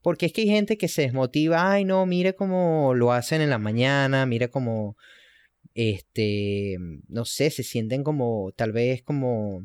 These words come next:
indisciplinados", porque hay otras personas que son más disciplinadas en ese sentido, "Ah, se, se levanta en la mañana y puede ir a trotar y yo no puedo", entonces se desmotiva,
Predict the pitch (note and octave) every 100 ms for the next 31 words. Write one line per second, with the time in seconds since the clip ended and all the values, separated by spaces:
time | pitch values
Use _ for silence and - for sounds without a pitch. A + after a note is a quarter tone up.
0 | G#2 - C3 A#2 - A2 A2+ G#2+ A2 A#2+
1 | A#2+ A#2+ A#2+ - - - G#2+ G#2+ - A#2+
2 | - G#2+ - A2 G2+ A2+ B2 C3 A2 G#2+
3 | G2+ B2 A2+ B2 - G#2+ A#2 D3+ D3 B2
4 | - - G#2+ F#2+ G2+ C3+ B2 G2+ C#3 F3
5 | F3 F3 - - - - - A2+ G#2+ G#2
6 | G2+ A2+ G#2+ A#2+ B2 B2+ - G#2+ G2 A2+
7 | G2 G2 G2 A2 A#2 A2+ B2+ A#2 A2 G2+
8 | G2+ A#2+ B2 D3 F3 D3 C#3+ C3+ D#3+ C3